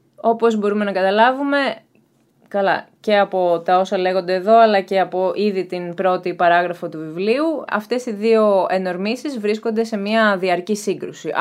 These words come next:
Άρα είναι διαρκώς, εν γενός, ας πούμε, αντίθετες. Η διονυσιακή ενόρμηση, λοιπόν, τι πρεσβεύει, τι είναι; Θα ξεκινήσω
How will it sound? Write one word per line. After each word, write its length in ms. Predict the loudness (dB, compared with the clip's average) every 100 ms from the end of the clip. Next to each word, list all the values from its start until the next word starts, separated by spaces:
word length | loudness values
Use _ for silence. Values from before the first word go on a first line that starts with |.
| 4
Άρα 180 | 6 4
είναι 340 | 0 0 -2 -2
διαρκώς, 720 | 0 0 2 2 2 -2 -20 _
εν 140 | -4 0
γενός, 360 | 2 2 0
ας 80 | -2
πούμε, 140 | -6 -4
αντίθετες. 560 | -2 -4 -6 -18 -20 _ _ _
Η 60 | -6
διονυσιακή 540 | -4 -2 -2 -6 -4
ενόρμηση, 420 | -4 -2 -2 -2
λοιπόν, 440 | -4 0 2 2 -4 -12 _
τι 140 | -8 -8
πρεσβεύει, 720 | 0 0 2 2 2 2 -4
τι 340 | -6 -2 0
είναι; 360 | 0 0 -4 -10 _ _ _ -8
Θα 80 | -6
ξεκινήσω 640 | -4 -4 -2 -2 -2 2